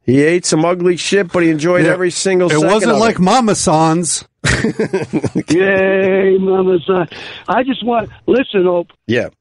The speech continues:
Speaker 3: I heard the last few minutes before you went to break.
Speaker 1: Was that too
Speaker 3: Stop
Speaker 1: much?
Speaker 3: whining. This is, listen,
Speaker 1: Yeah.
Speaker 3: this is your show.
Speaker 1: I
Speaker 3: Judy
Speaker 1: understand that.
Speaker 3: Gold,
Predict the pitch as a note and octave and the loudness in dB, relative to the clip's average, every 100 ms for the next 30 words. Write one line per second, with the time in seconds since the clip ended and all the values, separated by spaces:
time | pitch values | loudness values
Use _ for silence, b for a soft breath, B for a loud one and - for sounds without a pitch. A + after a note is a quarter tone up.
0 | _ - F3+ F#3 A#3+ G#3 G#3+ G3+ A3 A3+ | _ -4 -2 0 -2 -2 -2 -2 -2 -4
1 | - A#3 A3 A#3 A3 - F3 - A3 A3 | -2 0 2 0 -2 -4 -4 -2 -2 0
2 | G#3+ G#3+ F#3+ F#3+ D#3 G#3 G#3 - - B2+ | -2 -4 -2 -2 0 2 0 -2 -4 -2
3 | C3 E3 G3 F#3+ G3 G#3+ - - D3 E3 | 0 0 0 2 0 0 -6 -4 0 2
4 | A3+ B3+ A3 F#3+ F#3+ F#3 B B B _ | 2 2 2 2 0 -6 B B B _
5 | - B3 - B3 A#3+ F3+ B3 D4 - G3 | -2 -2 0 -4 -4 -2 -2 -2 -4 -4
6 | D#3 - - A#2+ B3 C4+ D4+ B3+ G3+ C#4 | -6 -12 -4 -2 -2 -2 0 0 0 0
7 | - - D4+ C#4+ C#4+ - _ _ F2 F2 | 0 0 2 0 -2 -8 _ _ -6 -2
8 | F#2 G2+ B3+ C#4 C4+ G3 A#3 A#3 A#3 A3+ | 0 2 2 2 0 -2 -2 2 2 2
9 | A#3+ | -4